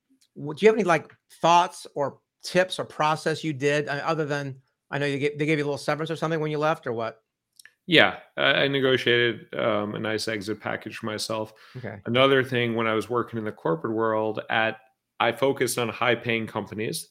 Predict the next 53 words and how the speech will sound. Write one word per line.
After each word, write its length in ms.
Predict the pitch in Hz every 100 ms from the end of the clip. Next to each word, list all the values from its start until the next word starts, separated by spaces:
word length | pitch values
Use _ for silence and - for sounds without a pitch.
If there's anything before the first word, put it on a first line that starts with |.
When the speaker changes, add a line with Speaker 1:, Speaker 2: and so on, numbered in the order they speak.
| -
Speaker 2:
that 80 | 107
would 160 | 101 -
pay 180 | 113
Speaker 1:
Mm-hmm. 80 | 120
Speaker 2:
me 240 | 123 110 - -
what 300 | 131 120 120
I 60 | 120
was 220 | 113 -
worth, 280 | 117 147 160
if 160 | 131 117
not 200 | 107 107
more 180 | 110
Speaker 1:
Right. 80 | 123
Speaker 2:
than 100 | 123
what 120 | 113 123
I 60 |
was 220 | 120 131 143
worth. 260 | 156 175 - _
Speaker 1:
Yeah. 160 | 117 120 - -
Speaker 2:
And 100 | 131
I 40 |
was 160 | 131 117
able 260 | 120 120 120
to 80 | 113
sock 360 | - 123 113
away 200 | 117 113
a 80 | 110
lot 260 | 107 107 104
of 100 | 104
money 440 | 110 107 90 -
in 100 | - 101
retirement 580 | 98 107 113 113 127
accounts. 540 | 135 - 151 175 - -
Speaker 1:
Smart. 260 | - 104 _ _ _ -
Speaker 2:
I 260 | 117 117 117
anticipated 760 | 113 160 202 160 123 127 117
that 180 | 120 117
to 60 | 123
be 140 | 117
spent 400 | 107 - 117 110
in 100 | -
my 100 | 117 107
retirement, 720 | 101 - 156 165 117 107 104
but 100 | 107
I've 120 | 107
actually 360 | 117 117 123 113
wound 260 | 113 113
up 140 | 113 -
drawing 320 | 113 113 104
down 260 | 127 131
a 60 | 107
significant 600 | - 117 113 - 107 101
chunk 360 | - 160 135